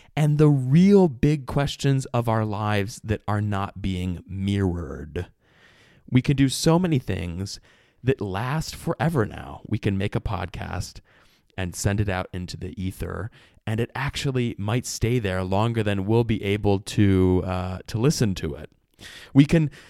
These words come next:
we can make a song and share that song, and people around the world can hear that song, which is the most amazing thing. And yet, on the most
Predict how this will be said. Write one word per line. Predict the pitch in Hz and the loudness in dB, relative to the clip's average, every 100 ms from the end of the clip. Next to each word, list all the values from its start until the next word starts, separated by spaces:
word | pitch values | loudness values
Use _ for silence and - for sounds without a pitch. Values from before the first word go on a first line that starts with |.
| - - _ - | -20 -20 _ 0
we | 151 | 4
can | 165 | 4
make | 175 | 4
a | 175 | 2
song | - 156 196 214 | 6 6 8 6
and | 127 120 | 2 2
share | - 156 180 | 2 4 4
that | 127 110 | 2 0
song, | - 95 92 92 - | -2 -2 -2 -4 -4
and | 120 | 0
people | 131 165 175 170 135 | 2 2 2 2 2
around | 143 143 156 | 2 2 2
the | 143 | 2
world | 147 185 196 143 | 2 2 2 -2
can | 117 | -4
hear | 120 | -4
that | 95 92 - | -6 -8 -6
song, | 92 92 98 | -4 -4 -4
which | 131 | -4
is | 143 - - | -4 -6 -8
the | 165 | -4
most | 185 190 180 | -2 -2 -4
amazing | 190 208 233 220 110 | -2 -2 0 0 0
thing. | 98 92 78 98 - | -2 -8 -8 -8 -6
And | - 160 | -4 -2
yet, | 175 - | -2 -4
on | - 180 185 | -6 -4 -2
the | |
most | 185 190 185 | -2 -4 -4